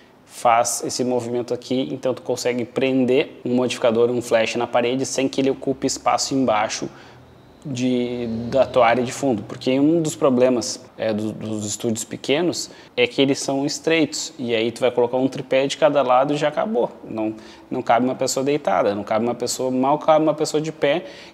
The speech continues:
que tu vai ter sempre um pé de tripé pra tirar lá depois na pós. Mais uma vez, então, convido vocês aqui a escrever as recomendações de vocês nos comentários,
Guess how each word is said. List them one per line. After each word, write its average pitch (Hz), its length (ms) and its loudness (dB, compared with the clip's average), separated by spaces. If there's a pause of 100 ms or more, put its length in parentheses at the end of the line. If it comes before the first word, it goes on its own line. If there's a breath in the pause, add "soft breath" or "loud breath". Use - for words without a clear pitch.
que - 100 -20
tu - 80 -8
vai 143 100 2
ter 143 260 4
sempre 156 380 2
um 165 120 6
pé 143 200 2
de 143 240 2
tripé 127 440 0
pra 131 160 -2
tirar 120 540 4
lá 113 180 2
depois 113 400 -2
na 123 100 -6
pós. - 420 -4 (240 loud breath)
Mais 170 160 8
uma 175 200 8
vez, 147 200 8
então, 139 280 2
convido 135 280 0
vocês 123 280 2
aqui 123 200 2
a 120 60 8
escrever 117 400 2
as 110 520 -2
recomendações 120 560 -2
de 107 60 -8
vocês 117 320 -2
nos 110 120 -10
comentários, 139 600 0